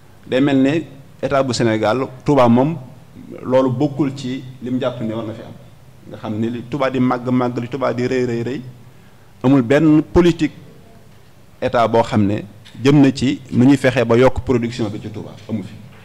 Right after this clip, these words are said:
Te loolu jàpp naa ne ñoom yaakaar gi ñu yaakaar ne Touba moom dëkkub diine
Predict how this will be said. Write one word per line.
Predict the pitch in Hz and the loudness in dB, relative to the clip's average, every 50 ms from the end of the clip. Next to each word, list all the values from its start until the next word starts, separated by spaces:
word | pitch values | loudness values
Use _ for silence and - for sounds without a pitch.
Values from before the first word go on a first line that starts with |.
| - - - - - - - - - - - - - - - - | -20 -20 -20 -20 -20 -20 -20 -20 -20 -20 -20 -20 -20 -20 -20 -12
Te | - 110 | -6 -4
loolu | 120 120 123 | -2 -2 0
jàpp | 135 139 127 131 | 0 0 2 2
naa | 143 131 123 117 | 2 2 4 4
ne | 117 123 160 - - - | 2 2 0 -2 -4 -2
ñoom | 127 123 123 123 117 - - - - - - | 0 2 2 0 0 -4 -10 -16 -18 -12 -4
yaakaar | 113 127 147 151 139 123 113 | 0 0 2 2 2 0 0
gi | 127 143 | 2 4
ñu | 156 | 4
yaakaar | 156 156 151 - 143 127 | 6 4 4 4 4 2
ne | 131 | 2
Touba | 127 147 135 123 123 | 2 0 2 2 4
moom | 123 117 120 | 4 4 4
dëkkub | 123 135 131 - 131 120 | 2 0 -2 -4 -4 -4
diine | 113 117 127 117 113 110 | -2 0 2 2 2 2